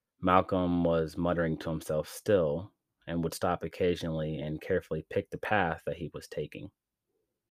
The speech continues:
With each step he took, Miko could feel the rays of sunshine on his back slowly fading away. They were going downhill. In time,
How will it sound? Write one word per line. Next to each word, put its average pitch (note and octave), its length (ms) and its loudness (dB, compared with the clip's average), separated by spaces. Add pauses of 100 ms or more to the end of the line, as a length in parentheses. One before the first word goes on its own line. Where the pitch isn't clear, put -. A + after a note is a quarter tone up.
(1080)
With F2 260 -2
each G#2+ 200 2
step - 340 6
he F#2 120 -2
took, - 420 -8 (400)
Miko F2 260 2
could - 160 -2
feel G2 420 6
the E2 140 2
rays E2 320 4
of D#2+ 100 -6
sunshine F2+ 560 2
on F2 120 2
his E2+ 160 0
back D#2 320 0
slowly E2 440 0
fading D2+ 460 0
away. C#2 440 -8 (840)
They F#2+ 140 6
were E2+ 160 0
going F#2 400 2
downhill. - 680 -8 (1800)
In F2+ 180 2
time, G2 520 4